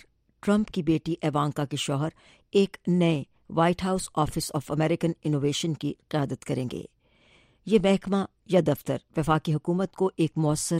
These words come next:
اور منظم کاروبار کی طرح چلانے کی کوشش کرے گا۔ یہ نیا محکمہ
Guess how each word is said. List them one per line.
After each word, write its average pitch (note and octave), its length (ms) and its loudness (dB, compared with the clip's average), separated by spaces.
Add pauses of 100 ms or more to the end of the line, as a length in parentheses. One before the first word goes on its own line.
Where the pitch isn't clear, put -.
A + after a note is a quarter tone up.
اور D3+ 140 -2
منظم D#3+ 460 0
کاروبار C3+ 480 -2
کی - 160 -4
طرح C3 240 -2
چلانے C3+ 380 -2
کی C3+ 120 -10
کوشش - 400 -6
کرے - 260 -6
گا۔ - 100 -8 (920)
یہ A#3 120 8
نیا G#3+ 200 6
محکمہ F#3+ 360 0